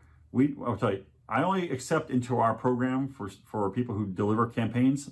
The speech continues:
people who have more than a hundred thirty I Q, right? That's the minimum. That's the floor. We do I Q test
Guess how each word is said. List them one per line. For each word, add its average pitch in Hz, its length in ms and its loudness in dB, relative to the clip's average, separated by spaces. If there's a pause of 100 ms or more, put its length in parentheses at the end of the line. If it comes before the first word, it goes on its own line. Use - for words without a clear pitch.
(100)
people 120 260 2
who 107 80 0
have 101 200 2
more 104 180 2
than 107 100 2
a 98 40 2
hundred 101 280 0
thirty 95 260 4
I 90 80 -2
Q, - 320 -4 (240)
right? 92 220 -2
That's 120 180 0
the 110 120 0
minimum. 98 360 2
That's 110 160 -4
the 80 100 -6
floor. 113 460 0 (300)
We 104 120 2
do 113 200 6
I 104 120 2
Q 135 180 0
test 98 340 -6